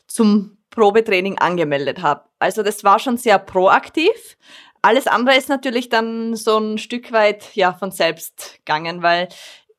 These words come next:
das Training war gut, die haben mich nochmal eingeladen und ja, ich hab überzeugt, anscheinend. <laughs> Und natürlich haben die mich aber auch überzeugt mit den ganzen Bedingungen vor Ort. Und so kam es dann eigentlich zum Wechsel.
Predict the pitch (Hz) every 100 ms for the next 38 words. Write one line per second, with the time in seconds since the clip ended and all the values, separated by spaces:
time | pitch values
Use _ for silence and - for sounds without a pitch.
0 | _ - 190 - - - 196 196 180 170
1 | - 311 - 202 180 185 - 294 262 190
2 | 214 240 214 214 208 208 - 190 185 185
3 | 180 160 151 185 - 202 - - 220 -
4 | _ _ 180 170 160 180 185 277 - -
5 | _ _ _ _ _ _ - 220 262 254
6 | 277 320 381 - 233 240 214 - - -
7 | 233 220 226 220 - 220 247 247 262 226
8 | 226 226 233 196 - 165 180 151 - 151
9 | 147 - 180 165 160 143 156 165 160 175
10 | 170 165 165 165 143 139 - 185 190 196
11 | 220 208 240 - 127 185 190 - 175 170
12 | 190 - 269